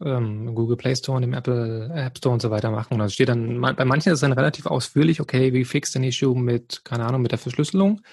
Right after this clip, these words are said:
Und andere schreiben nur, „We did some bug fixes.“ <laughs> Also das gibt sehr unterschiedliche Wege, wie man damit umgehen kann. Hm, du hast ja eben gesagt, dass das dass es ja in, in gewissermaßen von, von Konsumenten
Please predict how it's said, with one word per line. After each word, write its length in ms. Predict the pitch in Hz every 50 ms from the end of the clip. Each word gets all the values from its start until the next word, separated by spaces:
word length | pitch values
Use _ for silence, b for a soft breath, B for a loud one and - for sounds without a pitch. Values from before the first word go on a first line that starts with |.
| B B B B B B B B B B B _
Und 120 | 131 123
andere 300 | 127 120 120 127 123 123
schreiben 340 | 120 - - 127 120 117 120
nur, 340 | 120 120 120 117 117 120 135
„We 120 | 131 123
did 180 | 120 127 120 -
some 160 | - 123 110
bug 240 | 104 113 110 - -
fixes.“ 400 | - 117 98 - - - - -
<laughs> 640 | 127 - - - - - - - 143 147 113 - 160
Also 280 | 165 147 131 120 120
das 260 | 113 107 107 - - _ B B B B B B B B B B B B B B _
gibt 160 | - 127 120 -
sehr 180 | - 127 123
unterschiedliche 680 | 135 143 123 135 127 - - 123 - 131 120 107 113 110
Wege, 260 | 110 113 117 117 117
wie 60 | 110 110
man 180 | 107 107 107
damit 220 | 107 107 104 101 117
umgehen 420 | 127 123 127 123 113 107 104 104
kann. 320 | - - 110 107 110 113 - _ _ _ _ _ _ _ _ _ _ _ _ _
Hm, 260 | 151 143 131 127 123
du 80 | 127 120
hast 120 | 139 -
ja 100 | - 170
eben 260 | - 156 160 185 190
gesagt, 420 | 190 185 160 - 156 151 156 151 -
dass 160 | 147 139 -
das 340 | - 139 127 - - - - - 240 240 240 240 254 _ _ _ _ _ _ _ _ -
dass 160 | - 117 131
es 80 | 127
ja 200 | 123 127 123 127
in, 140 | 143 143 127
in 480 | 147 175 180 165 151 143 143 156 165 165
gewissermaßen 520 | 170 147 139 131 143 127 127 123 117 131
von, 260 | - - 131 123 123
von 120 | - - 123
Konsumenten 920 | - - 123 117 131 117 104 98 104 127 160 160 - 220 214 226 226 233